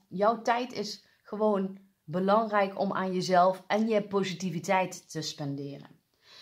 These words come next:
We krijgen als kaart voor de engelen kracht. Engelen van kracht. Benader deze situatie met liefde en meedogen.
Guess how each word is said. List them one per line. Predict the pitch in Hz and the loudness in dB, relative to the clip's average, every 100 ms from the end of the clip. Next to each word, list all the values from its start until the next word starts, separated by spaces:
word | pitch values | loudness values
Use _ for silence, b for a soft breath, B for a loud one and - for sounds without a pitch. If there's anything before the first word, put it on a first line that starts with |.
| B B | B B
We | 214 | -4
krijgen | 220 254 262 - - | 2 2 2 -2 4
als | 202 202 - _ | 4 4 -4 _
kaart | 262 277 294 - | 4 4 2 -6
voor | - 240 | -2 0
de | 226 | 0
engelen | - 185 185 190 202 | 0 -2 0 -2 -4
kracht. | - 214 190 165 - - | -6 0 2 2 -2 -6
Engelen | 285 285 247 | -2 0 0
van | 220 214 | 0 -2
kracht. | - 175 156 - - b b b b | 0 0 0 -6 -20 b b b b
Benader | 185 185 220 262 | -2 4 6 4
deze | 202 202 202 190 | 2 2 2 -2
situatie | - 202 170 180 185 190 | -4 -6 -4 -2 -2 -2
met | 175 - | -4 -4
liefde | 185 240 294 262 | 0 2 2 0
en | - 220 | 0 0
meedogen. | 208 180 170 165 151 185 | 0 0 0 -2 -2 -6